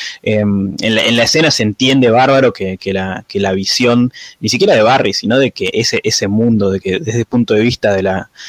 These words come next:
de la Speed Force y de las, de las tierras alternativas se, se ve así, raro, punto. Ni, ni siquiera decir, quiero decir que se ve feo, se ve raro, pero, pero lo, los, los mensajes se entienden perfecto, y tampoco le vas a,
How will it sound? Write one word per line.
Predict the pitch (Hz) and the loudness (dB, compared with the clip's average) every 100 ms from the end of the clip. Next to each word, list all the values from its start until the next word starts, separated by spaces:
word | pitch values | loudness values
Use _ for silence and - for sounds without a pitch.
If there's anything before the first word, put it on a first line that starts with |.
| - - - | -18 -20 -8
de | 104 | -6
la | 98 | -4
Speed | - 123 127 | -2 0 0
Force | - 98 - | 0 -4 -2
y | |
de | 98 | -4
las, | 95 92 92 - | -4 -8 -10 -10
de | - | -8
las | 95 - | -8 -6
tierras | - 113 107 - | -2 -2 -2 -4
alternativas | 95 101 104 95 123 135 107 | -6 -4 -4 -2 0 0 0
se, | 95 92 - | -4 -6 -6
se | - 95 | -4 0
ve | 104 | 2
así, | 113 - 123 127 - _ - | 2 0 0 0 0 _ -8
raro, | 113 123 104 113 123 - | -2 2 2 2 0 -2
punto. | 107 98 90 113 | -2 -2 -2 -4
Ni, | 95 95 | -4 -8
ni | 95 | -8
siquiera | 101 120 | -4 0
decir, | 120 120 | 0 0
quiero | 101 - - 107 | -4 -10 -6 -4
decir | 104 110 | -2 -2
que | |
se | - | 0
ve | 110 | 0
feo, | 110 123 110 95 | 0 0 0 0
se | 104 | 2
ve | 117 127 | 2 2
raro, | 123 117 104 139 - - - - - | 2 2 0 -2 -8 -16 -16 -16 -4
pero, | 117 110 107 104 98 | 0 4 4 4 2
pero | - 117 | 2 2
lo, | 110 110 | 2 0
los, | 113 110 107 | 0 -2 -2
los | 113 | -2
mensajes | 110 104 160 165 | 0 0 0 0
se | - | 0
entienden | 104 113 107 | 0 0 0
perfecto, | 98 101 135 113 - 113 - - - | -2 -2 -2 -2 -6 -16 -14 -16 -6
y | 120 | -4
tampoco | 117 107 101 135 135 | 0 0 0 2 2
le | 110 | 4
vas | 110 110 | 2 0
a, | 101 95 | -2 -4